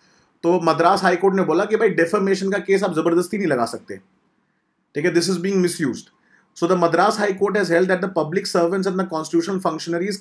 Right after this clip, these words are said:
cannot be allowed to misuse the law of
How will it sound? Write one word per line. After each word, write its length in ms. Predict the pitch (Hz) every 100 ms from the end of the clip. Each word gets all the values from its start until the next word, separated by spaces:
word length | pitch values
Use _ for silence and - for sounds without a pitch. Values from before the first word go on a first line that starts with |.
| 165
cannot 440 | 160 170 190 196 185
be 280 | 196 147 139
allowed 440 | 135 160 196 214 214 196
to 180 | 185
misuse 380 | 180 180 185 180 160
the 60 | 147
law 180 | 139
of 20 | 139